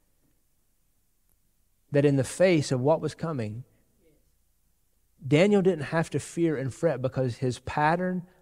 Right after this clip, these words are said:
of trust in you was already established.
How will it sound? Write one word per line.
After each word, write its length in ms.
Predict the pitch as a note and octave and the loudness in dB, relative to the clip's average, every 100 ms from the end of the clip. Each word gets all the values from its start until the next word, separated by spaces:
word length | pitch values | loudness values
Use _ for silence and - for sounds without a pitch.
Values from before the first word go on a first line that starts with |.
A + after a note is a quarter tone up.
| - | -10
of 140 | B2 | -10
trust 400 | - E3 E3+ - | -6 -2 -2 -2
in 140 | C#3+ C3 | -4 -2
you 160 | C3+ | -2
was 180 | A#2+ A#2+ | -2 -2
already 320 | B2+ C3 C3 | -2 -2 -4
established. 720 | A#2+ - A#2 A2+ _ - _ | -6 -6 -10 -12 _ -20 _